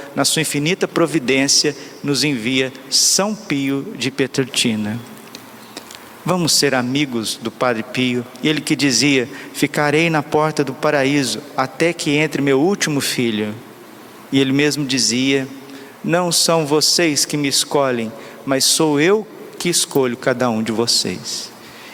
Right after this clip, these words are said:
E se nós somos filhos do Padre Pio, teremos que ter muita responsabilidade, porque ele não aceita no hall dos seus filhos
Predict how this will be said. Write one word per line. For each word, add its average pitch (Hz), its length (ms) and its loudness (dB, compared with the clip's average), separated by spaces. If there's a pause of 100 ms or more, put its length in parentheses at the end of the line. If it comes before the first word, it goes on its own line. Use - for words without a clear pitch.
E - 60 0
se - 120 4
nós 160 460 2 (300)
somos 147 520 0
filhos 175 360 0
do 139 100 0
Padre 135 300 2
Pio, 160 420 2 (260)
teremos 143 380 4
que - 100 -6
ter 147 160 2
muita 147 840 0
responsabilidade, 147 1400 2 (300)
porque 143 440 0
ele 151 200 2
não 151 380 2
aceita 156 640 2 (220)
no 147 160 0
hall 131 320 2
dos 165 160 -2
seus 190 320 2
filhos 151 580 0